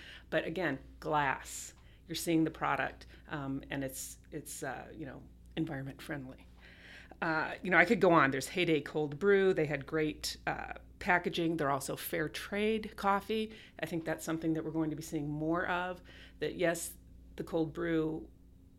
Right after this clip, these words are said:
was trending, but now it has to take a step up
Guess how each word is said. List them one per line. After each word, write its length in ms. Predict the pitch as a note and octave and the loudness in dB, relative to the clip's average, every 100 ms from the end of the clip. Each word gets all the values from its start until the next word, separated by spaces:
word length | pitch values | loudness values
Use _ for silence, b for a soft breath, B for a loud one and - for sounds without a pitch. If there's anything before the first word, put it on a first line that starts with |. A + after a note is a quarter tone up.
| - | -18
was 220 | - E3 - | -6 -4 -4
trending, 540 | - E3+ E3 F3+ F3+ | -2 0 2 0 -2
but 160 | D3 - | -6 -4
now 140 | C#3+ C#3 | -2 -2
it 60 | |
has 180 | D3 - | -6 -10
to 60 | - | -8
take 160 | - | -8
a 40 | - | -8
step 240 | D3 B2+ | -8 -6
up 200 | - - | -8 -10